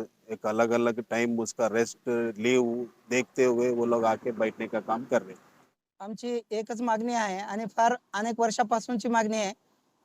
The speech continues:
Speaker 2: दोन हजार चार पासून जी जुनी पेन्शन योजना होती, ती या, अ, सरकारने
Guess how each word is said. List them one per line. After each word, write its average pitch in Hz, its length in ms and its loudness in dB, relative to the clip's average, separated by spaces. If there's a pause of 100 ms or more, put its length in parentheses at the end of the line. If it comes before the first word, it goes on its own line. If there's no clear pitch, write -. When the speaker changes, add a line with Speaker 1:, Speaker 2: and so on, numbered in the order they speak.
(160)
Speaker 2:
दोन 226 180 0
हजार 240 220 6
चार 220 220 6
पासून 247 480 4 (400)
जी 240 220 4 (120)
जुनी 233 200 4
पेन्शन 254 400 4
योजना 240 380 4
होती, 214 480 2 (440)
ती 269 260 2 (220)
या, 233 300 8 (180)
अ, 208 140 -2
सरकारने 233 600 4